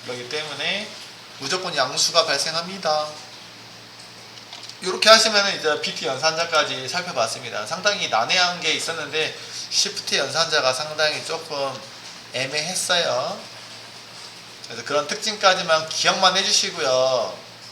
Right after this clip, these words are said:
아, 그렇게 있구나. 혹시 그래서 시프트를 다룰 때 한 번쯤은 공부를 해보셔야 되지 않을까 싶습니다만, 쓸 일이 있다 없다? 네, 거의 없을 거예요, 여러분들. 웹 프로그램에서 거의 쓸 일이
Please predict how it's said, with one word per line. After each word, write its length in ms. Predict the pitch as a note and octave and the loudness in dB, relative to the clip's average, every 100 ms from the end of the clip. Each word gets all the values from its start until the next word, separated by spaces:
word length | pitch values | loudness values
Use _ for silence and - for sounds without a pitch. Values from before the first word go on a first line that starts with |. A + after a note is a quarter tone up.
| - - - | -16 -14 4
아, 400 | C3 C#3+ D#3 - | 10 12 12 10
그렇게 360 | - G3+ - E3 | 2 0 2 0
있구나. 480 | C#3 F3+ D#3+ D#3 D3+ | 0 0 6 8 8
혹시 680 | B3+ C4+ - - G3 F#3 E3+ | 4 6 6 6 4 4 2
그래서 480 | C3+ C#3+ C3+ C3 - - - - | 0 4 6 6 2 -8 -12 0
시프트를 640 | - A#3 C#4 C#4 B3 F#3 | 4 4 2 0 0 0
다룰 260 | C3+ C3+ F3+ | 2 2 2
때 180 | E3 D3 | 2 4
한 200 | C#3+ F3+ | 2 2
번쯤은 500 | G3+ G3+ D#3 C#3 C3+ | 2 2 -4 -6 -10
공부를 380 | B2 B2+ C#3+ C#3+ | -10 -8 -6 -4
해보셔야 420 | F3 F#3 - E3+ | -6 -6 -4 -4
되지 280 | - A2+ C#3 | -4 -8 -8
않을까 480 | B2 G2+ A2 - A2+ | -8 -8 -10 -4 -4
싶습니다만, 920 | A2+ - - E3+ C3 G2+ G#2+ D3 G3 - - - - - - | -4 -6 -8 -6 -4 -4 -2 -2 -2 -6 -14 -16 -18 -18 -14
쓸 280 | - A#3 A#3+ | -4 0 2
일이 240 | A#3 G3 | 2 0
있다 240 | C#3 G3+ F#3 | 2 8 8
없다? 340 | - G3+ A#3 - - - - - - | 8 6 6 2 -10 -14 -16 -10 -4
네, 120 | C#3 | 0
거의 540 | - - G3+ A#3+ A3+ | 0 6 8 8 6
없을 300 | D#3+ - G#3 | 2 2 -2
거예요, 300 | G3+ G3+ G3 D#3 D#3+ G3 | 4 6 8 8 8 6
여러분들. 800 | C#3 C#3 C3+ B2 B2+ F3 G#3+ - - - - - | 4 2 0 -4 -4 -4 -8 -14 -18 -18 -18 -8
웹 200 | A2+ A#2 | -4 -4
프로그램에서 480 | A#2 F3 E3+ D3 C3+ | -4 -6 -4 -4 -8
거의 400 | A2 G#2 G#2+ B2+ | -8 -8 -8 -6
쓸 220 | C3+ C#3+ | -6 -4
일이 380 | D3+ C3+ A#2 C#3 | -6 -6 -8 -8